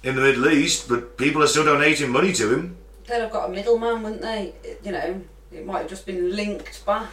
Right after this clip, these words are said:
Speaker 1: You mean he might have been, like, Barry Laden?
Speaker 2: Yeah.
Speaker 1: Or his dog, like
Speaker 2: Yeah.
Speaker 1: Rover Laden.
Speaker 2: Yeah, they're putting, you know, these,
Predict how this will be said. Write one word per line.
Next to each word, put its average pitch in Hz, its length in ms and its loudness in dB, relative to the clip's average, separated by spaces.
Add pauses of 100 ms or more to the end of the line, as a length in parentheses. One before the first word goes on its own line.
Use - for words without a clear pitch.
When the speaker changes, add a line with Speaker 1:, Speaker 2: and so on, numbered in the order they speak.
(580)
Speaker 1:
You 139 160 4
mean 160 140 6
he 156 80 6
might 156 140 6
have 143 60 6
been, 151 140 6
like, 143 200 4 (300)
Barry 143 360 6
Laden? 135 580 4 (480)
Speaker 2:
Yeah. 226 440 2 (1500)
Speaker 1:
Or 120 160 4
his 123 140 2
dog, 123 340 4 (280)
like 101 200 0
Speaker 2:
Yeah. - 60 2
Speaker 1:
Rover 135 320 6
Laden. 101 540 2 (120)
Speaker 2:
Yeah, 202 280 -4 (240)
they're 151 140 -2
putting, 185 580 -8
you 185 100 -12
know, 160 220 -6
these, 170 240 -10